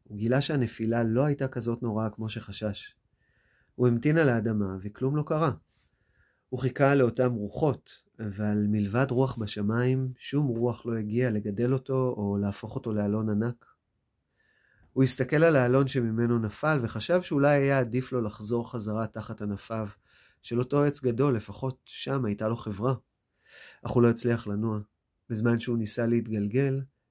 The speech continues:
התחילה לנשוב רוח חזקה, וטיפות של גשם התחילו ליפול מהשמיים, אחת אחרי השנייה. הבלוט שהיה כולו כס-, חשוף נרתע מהגשם והתעצב שלא יכול לחזור לעץ שממנו בא.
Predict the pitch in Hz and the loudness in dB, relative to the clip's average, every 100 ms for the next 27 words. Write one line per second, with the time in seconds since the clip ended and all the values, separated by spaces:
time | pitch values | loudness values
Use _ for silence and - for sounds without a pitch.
0 | _ - - 170 156 117 107 127 117 101 | _ -12 -4 0 2 2 2 2 2 2
1 | 117 - 98 95 - 104 _ _ _ _ | 2 2 -6 -8 -10 -10 _ _ _ _
2 | _ 107 110 104 131 135 117 110 120 117 | _ -6 -6 -2 -2 0 0 2 2 2
3 | 110 104 - 120 117 101 107 107 104 98 | -4 -6 -4 -2 -2 -2 -4 -2 -2 -4
4 | 101 101 98 95 _ _ _ _ _ _ | -6 -4 -4 -8 _ _ _ _ _ _
5 | _ - - 151 - 101 104 104 - 98 | _ -10 -4 -4 -4 -8 -4 -4 -4 -6
6 | 98 90 _ _ _ _ _ _ _ 113 | -6 -8 _ _ _ _ _ _ _ 4
7 | 120 131 135 117 113 120 - 117 120 120 | 6 6 6 2 2 0 -2 -2 -2 -2
8 | - - - - 151 135 - 110 107 98 | -14 -12 -6 -2 -2 -2 -4 -6 -6 -4
9 | 131 131 139 104 98 92 104 101 104 104 | 0 4 4 4 -2 -2 -4 0 -2 -2
10 | 104 - 131 120 107 113 117 113 107 123 | -2 0 0 -2 -4 -2 -2 -6 -4 0
11 | 120 117 117 123 110 113 113 104 | 0 0 -2 -4 -2 0 0 0